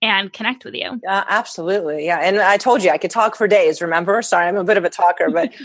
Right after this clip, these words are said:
Speaker 2: <laughs> they can find me. The easiest way would be gelly dot com. That's my website. So it's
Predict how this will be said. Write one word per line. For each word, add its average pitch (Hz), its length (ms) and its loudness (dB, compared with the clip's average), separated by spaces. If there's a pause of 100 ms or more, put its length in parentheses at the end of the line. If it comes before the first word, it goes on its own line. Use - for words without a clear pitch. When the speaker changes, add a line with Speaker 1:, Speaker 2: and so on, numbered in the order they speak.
(160)
Speaker 2:
<laughs> - 300 -20
they 262 220 4
can 285 280 2
find 262 420 2
me. 269 380 0
The 208 140 2
easiest 214 440 0
way 220 120 6
would 202 140 2
be 190 280 -2 (120)
gelly 208 340 2
dot 180 320 2
com. 170 400 -2
That's 175 240 0
my 165 120 -2
website. 160 500 0
So 175 180 2
it's 170 160 -4